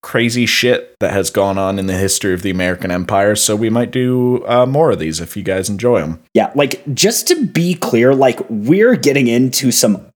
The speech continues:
Speaker 2: awful things today, and this barely scratches the fucking surface. Like, doing research and actually, like, typing up and getting everything ready for this episode, it was very difficult to confine it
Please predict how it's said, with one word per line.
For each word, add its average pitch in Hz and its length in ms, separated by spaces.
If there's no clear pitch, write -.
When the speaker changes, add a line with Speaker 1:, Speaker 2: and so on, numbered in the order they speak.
Speaker 2:
awful 110 440
things 107 420
today, 131 520
and 131 200
this 156 540
barely 110 520
scratches 98 680
the 104 120
fucking 92 440
surface. - 560
Like, - 240
doing 185 680
research 123 680
and 110 100
actually, 117 380
like, 104 180
typing 104 400
up 104 240
and 113 180
getting 113 240
everything 113 540
ready 92 280
for 104 240
this 101 300
episode, 127 680
it 120 160
was 120 160
very 117 440
difficult 104 600
to 101 140
confine 95 580
it 90 180